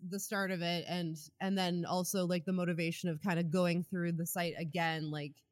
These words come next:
years and years later and seeing, like, "Okay, is there anything here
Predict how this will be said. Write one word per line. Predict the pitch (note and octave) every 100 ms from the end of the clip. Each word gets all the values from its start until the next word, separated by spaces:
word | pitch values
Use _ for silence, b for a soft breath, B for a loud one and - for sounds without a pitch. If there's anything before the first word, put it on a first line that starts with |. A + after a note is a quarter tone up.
| _
years | E3+ F3+ G3 F#3 D#3+
and | E3+
years | E3+ D#3+ D3+
later | E3 D#3 D#3 D3+
and | D3+ E3+
seeing, | F#3 E3+
like, | E3 D#3+ -
"Okay, | E3 G3 D#3
is | E3
there | F3
anything | C#3 F#3 F3+ F#3+ F3 D#3+ E3
here | F3 E3+ D#3+ D3+ D#3